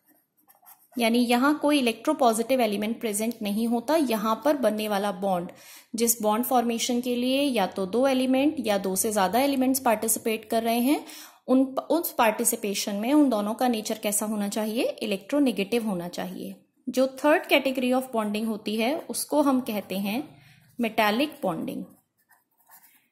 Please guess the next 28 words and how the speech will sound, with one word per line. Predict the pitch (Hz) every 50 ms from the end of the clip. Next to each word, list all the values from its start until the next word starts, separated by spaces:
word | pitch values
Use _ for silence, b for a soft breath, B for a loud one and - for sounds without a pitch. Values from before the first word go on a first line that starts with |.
| _ _ _ _ _ _ -
इस | 269 320 320 - -
मेटालिक | 269 247 254 226 208 196 208 262 294 294
बॉन्डिंग | 262 254 240 233 226 233 233 233
में | 226 214 214 254 294
जो | 294 285 277
बॉन्ड | 233 214 208 196 220 269
फॉर्मेशन | 262 - 233 220 220 214 202 196 - 233 226
होती | 208 214 196 - - 196 208
है | 220 202 220 269 - - - 269
वो | 240
बॉन्ड | 220 214 208 202 214 262 277
फॉर्मेशन | - 262 220 202 196 196 190 196 - - 247 277 349 - - - B B B B B B B
ना | 220 208 208 202 190 190
तो | 190 - 269 277
एक | 277 277 285 277
इलेक्ट्रोनेगेटिव | 285 277 262 254 262 - 302 277 262 262 254 262 262 269 277 262
एक | 269 262 262
इलेक्ट्रोपॉजिटिव, | 277 262 262 262 - - 285 277 277 262 254 262 277 269 294 330 359 - B B B
ना | 233 208 202 190
ही | 196 185 240 285
दोनों | 269 269 262 262 262
इलेक्ट्रोनेगेटिव, | 254 247 240 240 - 277 269 247 254 240 247 247 247 294 349 - 330
बल्कि | 226 - 208 214 214 214 - 311 349 - - -
अब | 220 226 240 - -
बॉन्ड | 277 254 262 277 277
फॉर्मेशन | 277 269 220 208 202 196 - - 240 220
जो | 214 220 214
होगी | 214 220 214 190 202 285